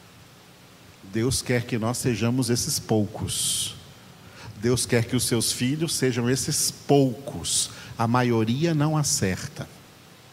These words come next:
É por isso que muitos são chamados e poucos escolhidos. Só os poucos escolhidos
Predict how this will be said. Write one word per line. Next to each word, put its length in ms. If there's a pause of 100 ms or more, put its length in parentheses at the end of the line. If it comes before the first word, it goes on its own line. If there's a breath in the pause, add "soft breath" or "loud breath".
(920 loud breath)
É 60
por 180
isso 200
que 140
muitos 420
são 240
chamados 1000 (760 loud breath)
e 120 (420)
poucos 580
escolhidos. 1000 (680)
Só 560
os 240
poucos 800
escolhidos 1000